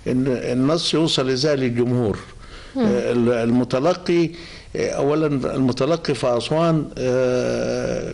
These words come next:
Speaker 1: بيعشق المسرح.
Speaker 2: أكيد.
Speaker 1: جدًا يعني.
Speaker 2: مم.
Speaker 1: دي من تجارب من سنة ستين، كان الجمهور، آه، الأسواني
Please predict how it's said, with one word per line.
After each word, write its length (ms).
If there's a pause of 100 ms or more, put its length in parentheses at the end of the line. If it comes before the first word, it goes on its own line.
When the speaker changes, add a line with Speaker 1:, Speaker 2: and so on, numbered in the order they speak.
Speaker 1:
بيعشق 420
المسرح. 540 (380)
Speaker 2:
أكيد. 360
Speaker 1:
جدًا 320
يعني. 420
Speaker 2:
مم. 400
Speaker 1:
دي 100
من 180
تجارب 460
من 200
سنة 240
ستين، 600 (640)
كان 260 (360)
الجمهور، 720
آه، 1500
الأسواني 720